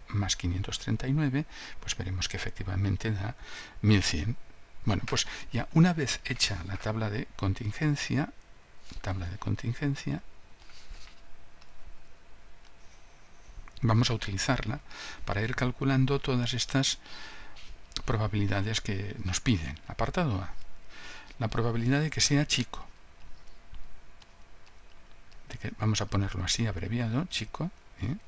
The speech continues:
Que la persona, la, el estudiante elegido ale-, aleatoriamente sea chico. Bueno, pues en total hay mil cien estudiantes. Y que sean chicos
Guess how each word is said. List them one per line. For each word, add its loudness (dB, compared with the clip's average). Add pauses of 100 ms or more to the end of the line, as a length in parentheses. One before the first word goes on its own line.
(200)
Que -2
la -4
persona, 2 (580)
la, -2
el 2
estudiante 4
elegido 0
ale-, 0 (160)
aleatoriamente 4
sea 4
chico. 2 (140)
Bueno, 0
pues 2
en 4
total 2 (440)
hay -2
mil 10
cien 6 (640)
estudiantes. 0 (500)
Y 4
que 0
sean 6
chicos 2